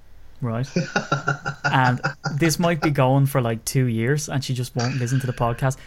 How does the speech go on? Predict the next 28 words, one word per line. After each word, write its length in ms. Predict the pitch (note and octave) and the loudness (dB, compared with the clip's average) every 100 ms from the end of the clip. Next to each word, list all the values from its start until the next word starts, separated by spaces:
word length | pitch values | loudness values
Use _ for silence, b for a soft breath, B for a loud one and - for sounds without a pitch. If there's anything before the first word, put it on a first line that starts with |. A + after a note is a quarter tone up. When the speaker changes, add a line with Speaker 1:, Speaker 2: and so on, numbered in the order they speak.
| B | B
Speaker 1:
So 180 | D#3 C#3+ | 0 2
th-, 180 | D#3+ | 2
this 140 | D#3 D#3 | 0 0
is 40 | |
the 80 | D#3 | 0
thing. 240 | C#3+ B2+ A#2 | 2 2 4
This 280 | C#3 D#3 | 2 2
is, 100 | D#3+ | 0
this 140 | D3 E3 | 2 2
is 100 | F#3 | 4
off 180 | E3+ D#3 | 4 4
the 80 | D3 | 0
cuff 300 | C3+ B2 C3+ | 0 0 0
now, 80 | |
and 80 | A#2 | 0
I'm 40 | A2+ | 0
probably 200 | C3 B2+ | 2 2
gonna 120 | B2 | 0
regret 260 | A2 G#2+ A#2 | -2 -2 -4
it 80 | A#2 | -2
because 280 | A#2 A#2 | -2 -2
she'll 160 | - A#2 | -2 -4
listen 340 | A#2 A#2+ B2 | -2 -4 -4
to 80 | A#2+ | -4
it 40 | B2+ | -4
in 60 | |
the 60 | A#2 | -4
morning. 260 | A2 A#2+ | -2 -2